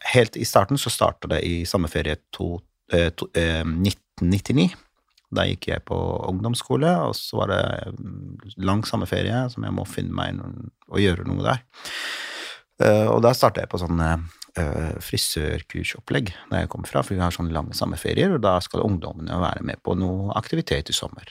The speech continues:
Enten lære noe kunst, eller går på noe håndverk og sånt. Og da startet jeg der, og bare for å fylle opp egentlig sommerferien, da.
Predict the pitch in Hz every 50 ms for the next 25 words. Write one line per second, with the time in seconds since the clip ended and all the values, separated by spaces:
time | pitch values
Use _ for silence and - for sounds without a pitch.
0 | - - 165 175 180 - 165 160 156 127 113 110 113 113 110 107 107 110 - -
1 | 139 143 139 135 - - - - 110 92 92 90 - - 104 107 123 135 - 120
2 | - - 123 117 117 117 113 110 110 110 113 110 - _ _ - - 117 107 107
3 | - - - 101 - - - - - - 107 - - - - - - - - -
4 | - - - - - - - - - 135 143 - - - 143 - - - - 107
5 | 113 139 160 175 175 165 156 147 143 135 135 131 113 98 101 - - 113 110 -
6 | - 120 92 78 - - - - - 80 82 82 - - 87 85 87 90 87 -
7 | - 110 90 80 73 73 76 76 78 80 76 76 80 - 73 76 73 85 101 113
8 | 101 - _ _ _ - -